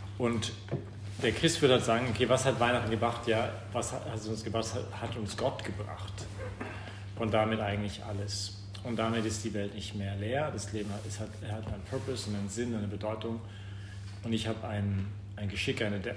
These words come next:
ein Destiny, äh, wofür ich bestimmt bin. Ich hab eine Zukunft. Und daher ist auch meine Gegenwart, ähm, tiefgründig sinnerfüllt." Und mein Plädoyer für heute Abend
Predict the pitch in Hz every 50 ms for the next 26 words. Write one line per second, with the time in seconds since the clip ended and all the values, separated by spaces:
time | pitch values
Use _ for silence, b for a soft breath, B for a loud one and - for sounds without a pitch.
0 | - - 107 101 98 110 104 - - - 113 110 104 98 98 101 - - - -
1 | - - - - - - - - - 110 107 95 101 95 - 113 110 101 - -
2 | 101 - - - 113 104 104 104 98 101 101 - - - 101 101 101 - - 139
3 | 135 - 127 123 113 - - - - - B B B B B B B B B B
4 | B B B B 117 117 104 - - - - - - 127 120 120 127 127 127 123
5 | 120 113 120 113 107 104 113 110 107 104 98 107 113 113 107 113 107 104 104 101
6 | 98 - - - - - 107 101 98 90 - - 131 123 - - - - 113 107
7 | 107 104 107 98 - - 135 117 104 107 151 165 143 107 - - 104 101 95 -
8 | - - - - - - - - - - - - - - - - - - - -
9 | - - - - - - 104 98 95 - - 107 101 98 98 101 101 98 101 101
10 | 113 113 107 98 101 95 - - - 101 104 120 123 -